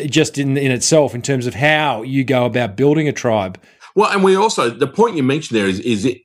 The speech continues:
Speaker 2: interesting. We're a part of many tribes.
Speaker 1: Yes.
Speaker 2: And we have a different role in those tribes. There's tribes where we're the chief,
Speaker 1: Yep.
Speaker 2: and there's tribes where we're a member of the,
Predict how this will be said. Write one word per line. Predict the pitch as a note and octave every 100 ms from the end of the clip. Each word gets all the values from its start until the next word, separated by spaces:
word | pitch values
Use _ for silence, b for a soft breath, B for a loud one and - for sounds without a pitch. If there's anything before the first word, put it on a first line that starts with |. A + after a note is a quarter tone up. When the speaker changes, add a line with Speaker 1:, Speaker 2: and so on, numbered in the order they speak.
| _
Speaker 2:
interesting. | D3+ E3 D#3+ A2 G#2
We're | C#3 C#3+
a | -
part | - D3 E3 -
of | G#2+ F#2+
many | A2+ D3 D3+
tribes. | - E2+ C#2 - - B2
Speaker 1:
Yes. | A2 - -
Speaker 2:
And | A2+
we | B2
have | B2+ A2+
a |
different | G2+ C#3+ C#3 G#2+
role | G#2 A2 C3 D3+
in | B2+
those | G2+ -
tribes. | A2+ F2+ D2+
There's | A2+
tribes | - F3+ F3+ C#3
where | A2
we're | A2+ C3
the | F#2+
chief, | - G#3+ F3 - - A#2+
Speaker 1:
Yep. | C3
Speaker 2:
and | C3
there's | C#3+ -
tribes | - D#3 D#3+ C3+
where | C3+ C3
we're | A#2+ C3+ C3 B2+
a |
member | B2 C3 B2+ B2+
of | A2
the, | A#2+ A2+